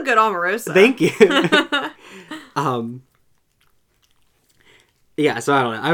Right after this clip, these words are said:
Speaker 2: I, I, when she, and then, like, so I thought about that, and I was like, "Well, maybe they were both kinda, like, planning on,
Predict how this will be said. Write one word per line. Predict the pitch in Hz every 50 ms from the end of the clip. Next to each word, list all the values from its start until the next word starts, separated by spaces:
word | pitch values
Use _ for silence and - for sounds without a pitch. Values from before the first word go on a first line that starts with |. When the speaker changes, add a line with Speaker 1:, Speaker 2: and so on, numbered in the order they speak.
| 175 175 151
Speaker 2:
I, | 175
I, | 175 170
when | 175 180 175
she, | 170 - 147 -
and | 180 190 196
then, | 214 214 196 175
like, | 175 175 160 165
so | - - 208
I | 208
thought | - 156 131 123
about | 110 110 110 -
that, | 104 104
and | 110 131
I |
was | 143 143
like, | 160 165
"Well, | 185
maybe | 208 240 262 254 233
they | 175 143
were | 127 120
both | 110 110 104 107 110 - _
kinda, | - 110 101 101 104
like, | 101 98 98 101 - -
planning | - 113 101 95 95 98 98 98
on, | 92 92 95 98 101 107 110